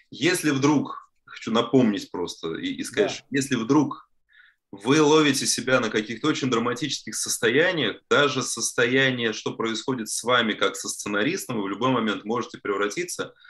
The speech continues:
Speaker 1: в главного актёра в кино имени себя.
Speaker 2: Да.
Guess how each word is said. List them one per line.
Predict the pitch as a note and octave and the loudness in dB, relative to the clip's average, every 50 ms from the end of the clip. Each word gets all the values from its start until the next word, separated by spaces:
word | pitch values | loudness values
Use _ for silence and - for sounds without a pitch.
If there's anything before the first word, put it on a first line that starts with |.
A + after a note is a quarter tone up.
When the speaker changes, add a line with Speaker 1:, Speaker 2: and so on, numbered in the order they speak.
| - - _ - | -20 -20 _ -20
Speaker 1:
в | F#2+ G#2 | -12 -4
главного | G#2+ A#2 B2+ C#3 C3 B2 G#2+ G2+ G2+ G2 F#2+ F#2 F#2 F#2 | 0 4 6 6 6 6 6 4 4 4 4 6 4 4
актёра | F2+ - - - C#3+ D#3+ F3+ F#3 F#3 E3+ E3+ E3+ E3 D3+ - - | 2 0 -2 0 0 2 4 4 4 4 4 2 0 -2 -6 -12
в | - - | -12 -8
кино | - B2 A2+ B2 C3+ D3 D3+ - | -6 -4 0 0 2 2 2 0
имени | A2+ A#2+ B2 A#2+ A#2+ A2+ G#2+ | -2 -2 -2 -2 -2 -2 0
себя. | - - A2 G#2+ G#2+ G#2 F#2 E2+ - - _ _ _ _ _ _ _ _ _ | -2 -2 0 4 4 4 4 4 0 -6 _ _ _ _ _ _ _ _ _
Speaker 2:
Да. | - G#2+ G#2 - - | -20 -20 -20 -20 -20